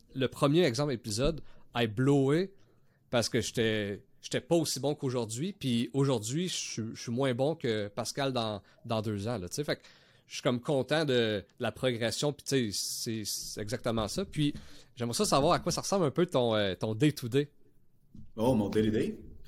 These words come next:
Speaker 1: Ouais.
Speaker 2: Euh, c'est sûr que ça change dépendant de la saison, puis si j'ai comme des demandes de subventions à <laughs> soumettre comme aujourd'hui, là.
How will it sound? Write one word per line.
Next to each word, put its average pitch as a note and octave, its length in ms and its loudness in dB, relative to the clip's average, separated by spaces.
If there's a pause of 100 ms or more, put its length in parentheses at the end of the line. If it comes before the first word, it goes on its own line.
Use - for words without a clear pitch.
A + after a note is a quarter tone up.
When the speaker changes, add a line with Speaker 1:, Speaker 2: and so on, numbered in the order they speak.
(320)
Speaker 1:
Ouais. A2+ 80 2 (120)
Speaker 2:
Euh, A2+ 160 0 (200)
c'est - 160 2
sûr E3+ 140 4
que F#3+ 60 -2
ça A2 120 2
change B2 380 2
dépendant G#2 360 0
de A2+ 60 0
la G#2+ 80 -2
saison, G2 960 -2
puis F#2 200 -4
si G2+ 160 -2
j'ai F#2+ 160 -4
comme G2 200 -4
des F2 480 -6 (120)
demandes B2 400 4
de A#2+ 40 2
subventions A#2 680 -2
à A#2 80 0
<laughs> G#2 80 -2
soumettre A#2 480 0
comme G#2+ 140 -2
aujourd'hui, G#2 520 -2
là. C#3 120 -4